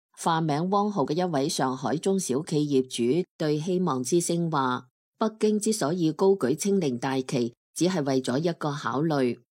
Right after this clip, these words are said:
咁之前佢正好借呢個疫情為穩，佢呢個疫情為乜嘢一直延到而家？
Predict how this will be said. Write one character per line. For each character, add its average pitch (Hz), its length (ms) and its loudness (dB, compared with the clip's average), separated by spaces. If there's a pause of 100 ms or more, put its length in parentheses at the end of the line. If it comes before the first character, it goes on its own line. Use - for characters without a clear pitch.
(180)
咁 165 160 2
之 220 220 2
前 135 260 0
佢 170 100 -2
正 160 200 -2
好 160 180 0
借 160 240 0
呢 170 100 2
個 180 100 0
疫 135 140 2
情 127 280 -2
為 123 200 -2
穩， 131 360 -2 (320)
佢 165 160 2
呢 202 100 4
個 208 80 2
疫 151 160 2
情 127 320 -2
為 143 140 0
乜 196 100 0
嘢 170 300 2
一 - 80 0
直 151 140 2 (120)
延 123 160 0
到 151 120 2
而 139 200 2 (100)
家？ 170 320 -2